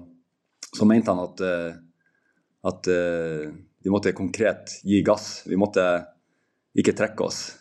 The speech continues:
Eh, og helt konkret så var det i forbindelse med innlegg og cornerer, der han mente at vi måtte bare ta det rommet og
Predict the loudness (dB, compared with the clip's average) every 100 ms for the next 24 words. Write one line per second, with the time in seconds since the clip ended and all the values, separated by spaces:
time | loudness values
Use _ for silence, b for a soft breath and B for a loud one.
0 | _ 2 4 4 0 -2 -4 -4 -2 -2
1 | -2 0 0 0 -4 -6 -6 -4 -2 -2
2 | -2 0 0 2 0 -4 -8 -8 0 0
3 | 2 0 -4 -8 _ b b b b 2
4 | 2 4 0 0 -2 -4 -4 -4 -4 0
5 | 2 2 -2 -6 -12 _ _ _ _ _
6 | -20 _ _ -4 0 2 0 0 2 4
7 | 4 2 0 -2 -2 -6